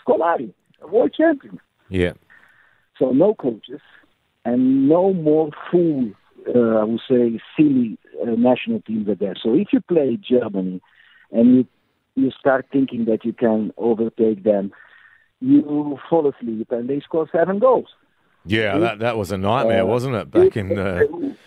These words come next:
Speaker 2: uh, twenty fourteen?
Speaker 1: Yeah.
Speaker 2: Yeah.
Speaker 1: Brazil played Peru. The last match was, uh, two weeks ago, two, two and a half weeks ago.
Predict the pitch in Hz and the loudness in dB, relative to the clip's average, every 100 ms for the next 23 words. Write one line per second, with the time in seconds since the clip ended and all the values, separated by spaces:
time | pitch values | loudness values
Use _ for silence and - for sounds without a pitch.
0 | _ - _ _ _ - _ - 123 117 | _ -20 _ _ _ -20 _ -2 -2 0
1 | 101 120 107 117 110 76 143 254 233 - | -2 -2 0 0 -2 -6 -2 0 0 -6
2 | _ _ _ _ - - 202 220 - 190 | _ _ _ _ -8 -4 -2 -4 0 -2
3 | 190 - 143 135 135 113 107 143 - 143 | -2 2 2 2 -2 -6 -4 -6 -4 0
4 | 139 - 123 120 - 117 107 104 - 135 | 0 -2 -6 -8 -6 -4 -2 -2 0 2
5 | 127 - 110 113 113 123 117 - 123 107 | 2 0 0 0 -2 0 -2 -2 -4 0
6 | 110 - 113 - 101 92 123 | -2 -2 -6 -8 -8 -8 -8